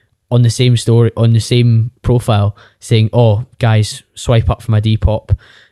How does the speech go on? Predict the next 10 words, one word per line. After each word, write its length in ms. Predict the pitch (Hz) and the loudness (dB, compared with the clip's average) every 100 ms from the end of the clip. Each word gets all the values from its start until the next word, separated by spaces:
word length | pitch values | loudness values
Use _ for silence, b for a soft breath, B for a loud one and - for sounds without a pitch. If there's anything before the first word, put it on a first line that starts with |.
| B 107 | B -4
I'm 100 | 104 | -2
selling 460 | - 110 107 107 107 | 0 0 2 0 -2
X, 240 | 107 - - | -6 -6 -2
Y, 140 | 104 | 0
and 100 | 107 | 2
Z." 220 | 113 131 143 B B B B | 2 0 -4 B B B B
That 240 | 120 170 151 | -4 -2 0
is 160 | 143 | 0
morally 420 | 127 139 170 160 | 2 2 0 0
bankrupt. 640 | 131 147 151 202 208 - | -2 -2 -4 -4 -6 -8